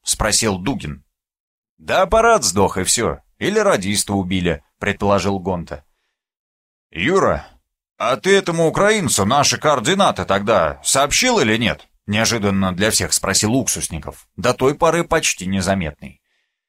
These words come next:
«Нет», растерянно молвил Юрка.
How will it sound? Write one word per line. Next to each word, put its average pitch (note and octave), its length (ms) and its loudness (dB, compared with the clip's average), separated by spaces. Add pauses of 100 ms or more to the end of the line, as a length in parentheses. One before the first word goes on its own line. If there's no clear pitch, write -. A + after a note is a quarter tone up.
(440)
«Нет», G3 800 0
растерянно A#2+ 720 0
молвил A#2 420 2
Юрка. A2 480 -4